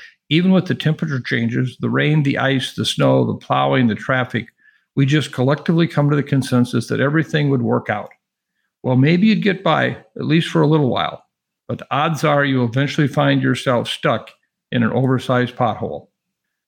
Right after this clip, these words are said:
Same thing applies to covid. I'm convinced of that. Minimizing its impact requires effort. It requires investment. It requires constant attention.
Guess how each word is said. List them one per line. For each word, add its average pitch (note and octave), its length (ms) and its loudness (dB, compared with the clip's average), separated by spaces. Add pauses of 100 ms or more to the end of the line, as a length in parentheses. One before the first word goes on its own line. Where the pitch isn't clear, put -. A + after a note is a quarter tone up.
(260)
Same A3 260 0
thing B3+ 200 4
applies F#3 380 0
to F3+ 80 -4
covid. - 520 -2
I'm B2 160 -2
convinced D3 520 0
of G#2+ 80 -6
that. C#2+ 260 -10 (260)
Minimizing F3+ 640 2
its C3+ 160 0
impact D3+ 480 2
requires C#3 640 -2
effort. C#3 380 -4 (500)
It - 60 -4
requires C#3 580 0
investment. C3 640 0 (420)
It A#2+ 60 -8
requires C3 500 -2
constant D3 560 -2
attention. - 540 -4